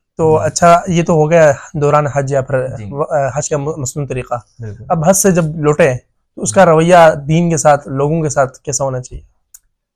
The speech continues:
Speaker 2: حج کے بعد جو ہے انسان کی زندگی میں واضح تبدیلی آنی چاہیے۔
Speaker 1: صحیح۔
Speaker 2: اور حج جو ہے کہتے ہیں کہ حدیث میں آتا ہے، "من حج فلم یرفث ولم یفسق عاد کیوم ولدتہ امہ"،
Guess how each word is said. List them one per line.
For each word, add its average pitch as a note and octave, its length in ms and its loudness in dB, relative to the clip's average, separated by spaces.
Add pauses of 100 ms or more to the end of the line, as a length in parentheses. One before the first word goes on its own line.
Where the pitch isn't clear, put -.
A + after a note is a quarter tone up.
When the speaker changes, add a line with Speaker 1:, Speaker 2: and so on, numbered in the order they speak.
Speaker 2:
حج D#3 240 -6 (640)
کے E3 80 -10
بعد C#3 340 0
جو D3+ 80 -8
ہے D#3 80 -8
انسان C#3+ 420 -6
کی D3+ 100 -10
زندگی C3 360 -8
میں C#3+ 100 -6
واضح A#2+ 260 -6 (100)
تبدیلی A2 420 -12
آنی G#2 240 -12
چاہیے۔ G#2 300 -20 (120)
Speaker 1:
صحیح۔ B2+ 200 -20 (200)
Speaker 2:
اور A2 540 -4 (200)
حج C#3 380 -8
جو C3 60 -8
ہے C#3 180 -4
کہتے C3 280 -8
ہیں C#3 180 -8
کہ C#3 260 -8
حدیث B2 300 -14
میں C3+ 100 -10
آتا B2 200 -8
ہے، C3 100 -6
"من B2+ 140 -12 (120)
حج C3 240 -12 (120)
فلم B2+ 280 -14
یرفث C3 500 -10
ولم A#2+ 280 -14
یفسق - 420 -16
عاد C3+ 240 -8
کیوم B2+ 580 -10
ولدتہ A2 460 -12
امہ"، G#2+ 300 -18